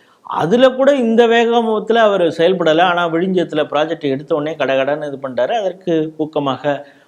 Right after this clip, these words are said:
மாநில அரசும் செயல்பட்டிருக்கு. நாளைக்கு குஜராத்திகள் இந்த குஜராத்தியை பார்த்து கேட்பாங்க, "எங்க ஊர்ல இப்படி பண்ணியாடா?" அப்படின்னு கேட்பாங்க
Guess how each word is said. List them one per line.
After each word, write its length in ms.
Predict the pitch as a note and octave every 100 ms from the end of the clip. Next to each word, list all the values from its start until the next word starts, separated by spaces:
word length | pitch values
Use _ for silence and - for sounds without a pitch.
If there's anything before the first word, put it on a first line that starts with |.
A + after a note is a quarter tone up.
| _
மாநில 340 | C#3 D#3 D3
அரசும் 340 | C3 B2 - B2+
செயல்பட்டிருக்கு. 640 | C3 C3+ C3 A2 G2 G2 E2 - -
நாளைக்கு 380 | A2+ C3 B2 A#2 A#2+
குஜராத்திகள் 680 | D3+ A#3+ A#3 A#3 A3 A3+
இந்த 220 | A#3+ G3+ F3
குஜராத்தியை 600 | E3+ G3+ G#3+ G3+ G3 D#3+
பார்த்து 220 | E3 E3
கேட்பாங்க, 540 | D#3+ D#3 D#3 C3+ B2
"எங்க 320 | B2+ E3+ F3+
ஊர்ல 280 | E3 B2+ G3
இப்படி 180 | F#3+ D3+
பண்ணியாடா?" 640 | D3 D#3 F3 D#3 C#3+ D3 B2+
அப்படின்னு 240 | B2+ D3
கேட்பாங்க 540 | C#3+ C#3 C#3+ A#2+ G#2